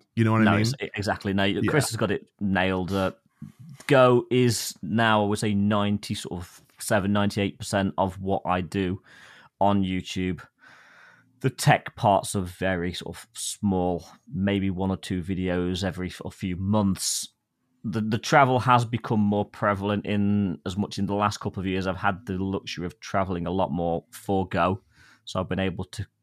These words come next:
Speaker 2: sort of factor that into the videos as well and showcase some gorgeous places. I mean,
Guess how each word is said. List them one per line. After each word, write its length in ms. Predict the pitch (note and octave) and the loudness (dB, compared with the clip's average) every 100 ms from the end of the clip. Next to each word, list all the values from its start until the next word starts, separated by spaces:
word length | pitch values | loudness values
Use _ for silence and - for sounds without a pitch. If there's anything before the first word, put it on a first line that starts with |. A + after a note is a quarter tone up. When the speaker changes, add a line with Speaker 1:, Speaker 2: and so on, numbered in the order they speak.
| _ | _
Speaker 2:
sort 240 | - - - | -18 -14 -14
of 60 | |
factor 480 | - - G#2 - - F2+ | -10 -4 -4 -4 -8 -2
that 260 | G2+ F#2 | 0 0
into 260 | F2 F2+ F#2 | -2 -4 -4
the 100 | F2 | -6
videos 360 | F2+ F2+ E2+ | -4 -4 -4
as 120 | F2 F#2+ | -6 -4
well 380 | F#2+ F#2+ F#2+ - - - - | 0 2 0 -6 -20 -8 0
and 160 | A#2 | 0
showcase 380 | A2+ A#2+ A#2 G#2+ | 2 0 0 -2
some 140 | G#2 | -4
gorgeous 420 | G2+ A2 G#2+ G2+ - | -2 0 0 -2 -2
places. 540 | G#2+ A2 G#2+ G2 F2 | 0 0 -2 -6 -4
I 20 | |
mean, 340 | F#2 G2+ F#2+ | -2 -2 -2